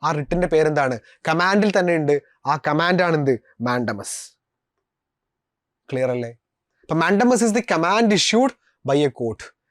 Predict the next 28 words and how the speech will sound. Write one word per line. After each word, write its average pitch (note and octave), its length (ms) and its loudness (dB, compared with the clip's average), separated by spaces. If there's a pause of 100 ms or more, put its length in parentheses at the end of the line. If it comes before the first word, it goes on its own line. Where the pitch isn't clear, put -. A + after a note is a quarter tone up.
(200)
against G#3 340 2
an D#3 60 0
authority C#3 500 -2 (120)
who - 440 -4
is E3+ 160 -2
to D#3 40 -8 (100)
perform G3+ 320 0
or E3+ 400 -4
not G3+ 200 2
to A3+ 220 -4
perform A#2+ 260 -6 (300)
certain A#2+ 280 -6
duty. G2+ 240 -14 (800)
ഇപ്പൊ - 140 -6
ചെയ്യേണ്ടതായിട്ടുള്ള F#3 840 2
കാര്യം E3 280 0
ചെയ്യാതിരി-, D#3+ 640 0 (240)
ചെയ്യാതിരുന്നു F3 580 2
കഴിഞ്ഞാൽ E3 240 0
ചെയ്യിപ്പിക്കാനും, D3+ 680 -4 (320)
ചെയ്യാതിരിക്കേണ്ട G#3 880 2
കാര്യം F#3 340 0
ചെയ്തു F#3+ 300 2
കഴിഞ്ഞാൽ E3+ 360 2
അത് D#3+ 100 -4
ചെയ്യിപ്പിക്കാതിരിക്കാനുമുള്ള E3 1040 0
റിട്ടാണ് C3+ 340 -6
ഇത് A2+ 220 -6